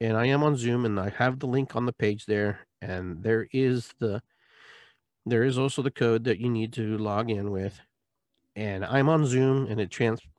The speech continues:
and it, and it feeds into Facebook. So that's how it works. Technology. We're all, we're all the mercy of technology. So, and so that's what we're doing tonight. So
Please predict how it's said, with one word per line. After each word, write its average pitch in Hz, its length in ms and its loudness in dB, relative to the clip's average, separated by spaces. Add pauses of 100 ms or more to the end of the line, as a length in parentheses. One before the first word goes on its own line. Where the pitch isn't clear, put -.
and 104 140 -2
it, - 140 -4 (180)
and 104 160 -4
it 87 80 -10
feeds 120 300 -2
into 117 460 0 (300)
Facebook. 113 520 -2 (500)
So 101 300 -4
that's 98 240 -4
how 104 160 2
it 113 100 -2
works. 104 400 -4 (480)
Technology. 113 640 0 (640)
We're 110 140 0
all, 113 360 4 (960)
we're 113 120 -2
all 117 240 2
the 104 260 -2 (160)
mercy 117 280 -2
of - 100 -10
technology. 107 560 -4
So, 107 320 -12 (1040)
and 127 300 0
so 123 300 -2
that's 127 320 -2
what 127 120 -2
we're 151 100 -4
doing 147 260 4
tonight. 104 400 -4
So 110 420 -8